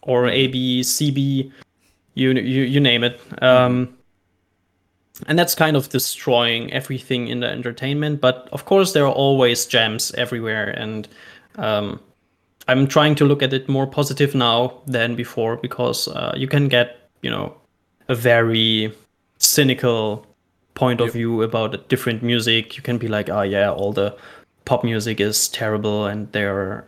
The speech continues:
Speaker 1: heartless and there's no effort into it," which is not true entirely. Um, yeah, it just comes down to the musician himself. And back to what I <laughs> started again, the argument,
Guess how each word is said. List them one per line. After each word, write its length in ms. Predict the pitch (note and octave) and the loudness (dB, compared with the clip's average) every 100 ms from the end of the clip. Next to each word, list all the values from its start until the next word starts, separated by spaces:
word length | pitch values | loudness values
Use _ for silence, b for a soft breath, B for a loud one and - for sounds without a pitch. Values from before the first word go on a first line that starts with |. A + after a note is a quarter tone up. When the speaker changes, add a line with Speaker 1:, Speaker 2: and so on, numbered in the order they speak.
| _ | _
Speaker 1:
heartless 720 | - - A2+ G#2+ G#2+ G#2 G2+ | -8 -2 -2 -2 -2 -4 -6
and 240 | G#2+ G2 F#2+ | -8 -8 -8
there's 240 | A2+ A2+ | -8 -6
no 640 | A#2+ A#2+ A2+ A2 G#2+ G#2 B2+ | -6 -6 -4 -2 -2 -2 0
effort 340 | C#3+ C#3+ C3+ A#2+ | -2 4 2 2
into 200 | A#2 A2 | -4 -4
it," 120 | A2 | -4
which 140 | B2 - | -6 -4
is 140 | C#3+ | -4
not 240 | F3+ - - | -2 -4 -8
true 320 | - A2+ A2 - | -6 -4 -4 -6
entirely. 680 | B2 A#2+ - A#2+ A2+ A#2+ A#2 B B B B _ | -6 -6 0 2 2 -2 -6 B B B B _
Um, 440 | B2+ A#2 A2 G#2+ G#2+ _ _ _ _ _ _ _ _ _ _ - | -2 0 0 -4 -8 _ _ _ _ _ _ _ _ _ _ -2
yeah, 240 | G2+ F2+ - _ | -2 -2 -8 _
it 160 | C#3+ C#3 | -4 2
just 260 | D3 - | 0 0
comes 540 | - B2+ A#2+ A#2 - - | 0 2 2 0 0 0
down 360 | C3 A2+ A2+ A2+ | 2 2 2 -2
to 300 | A#2 A2+ A#2 | -6 -6 -2
the 120 | B2+ | 2
musician 460 | C3+ D3 E3+ - D#3 | 2 2 0 0 0
himself. 560 | D3+ C#3+ D#3 A2+ A2 | 0 4 4 4 2
And 300 | G2+ A2+ A#2 - B B B B _ _ _ | 0 0 -2 -8 B B B B _ _ _
back 220 | B2+ B2+ - | 0 0 2
to 120 | C3+ | 2
what 280 | B2 B2 B2 | 2 2 4
I 240 | A#2+ A#2 | 4 2
<laughs> 140 | A2+ - | -2 0
started 400 | - D3 D3 C3 | 0 4 4 2
again, 340 | B2 A#2+ A#2+ | 2 2 2
the 100 | A#2 | 0
argument, 640 | G2+ B2 A#2 A2+ A2 A2+ | 0 2 0 0 -2 -6